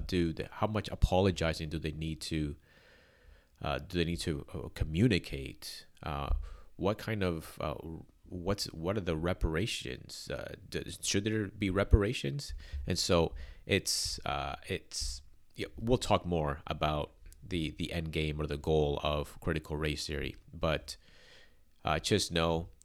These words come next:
that when you hear in the news, when you hear people talking about it, um, critical race theory, uh, is, is, is a worldview that teaches that there are two, two classes in America,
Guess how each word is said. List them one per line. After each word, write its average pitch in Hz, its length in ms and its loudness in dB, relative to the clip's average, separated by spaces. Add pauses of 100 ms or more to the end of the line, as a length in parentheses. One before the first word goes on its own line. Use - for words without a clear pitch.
that 78 420 0
when 76 240 -2
you 71 140 -2
hear 90 280 4
in 82 80 2
the 80 40 2
news, 80 440 2 (100)
when 76 100 -4
you 71 80 -4
hear 78 200 0
people 80 280 -2
talking 80 380 -4
about 76 300 0
it, - 320 -4 (1000)
um, 73 380 -4 (800)
critical 85 380 0
race 80 300 0
theory, 76 640 -2
uh, 71 240 -2
is, - 480 -6 (120)
is, - 460 -10
is - 140 -6
a 80 40 -2
worldview 78 920 0 (120)
that - 200 -6
teaches 73 640 -4
that 71 580 -4 (100)
there 76 160 -2
are 76 120 -2 (180)
two, 85 500 4 (540)
two 90 180 0
classes 71 800 -4
in - 80 -8
America, 73 600 -4